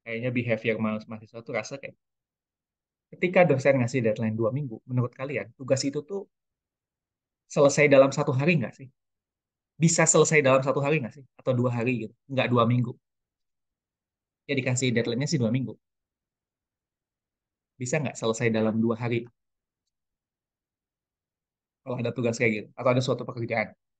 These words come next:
Bisa-bisa aja kan? Tapi seluruh resource, sumber daya kalian di dua hari itu habis hanya untuk ngerjain tugas itu aja.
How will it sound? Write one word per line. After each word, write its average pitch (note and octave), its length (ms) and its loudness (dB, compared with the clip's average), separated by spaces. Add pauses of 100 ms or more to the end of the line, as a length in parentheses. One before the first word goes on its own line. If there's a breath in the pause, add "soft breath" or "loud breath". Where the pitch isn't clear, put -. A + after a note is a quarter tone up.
(880)
Bisa-bisa A#2+ 440 -2
aja E3 200 4
kan? C#3+ 120 -4 (500)
Tapi D3+ 400 -8
seluruh D#3+ 480 6
resource, F3 640 6
sumber D3 320 2
daya C#3+ 240 4
kalian C#3 480 -2
di D#3 160 -6
dua C#3 240 -2
hari C3+ 320 -4
itu F#3+ 320 -6
habis E3 320 0
hanya D3+ 240 -2
untuk D#3 240 -8 (640)
ngerjain C3+ 480 0
tugas A#2 240 -6
itu A#2+ 160 -16
aja. A2 200 -18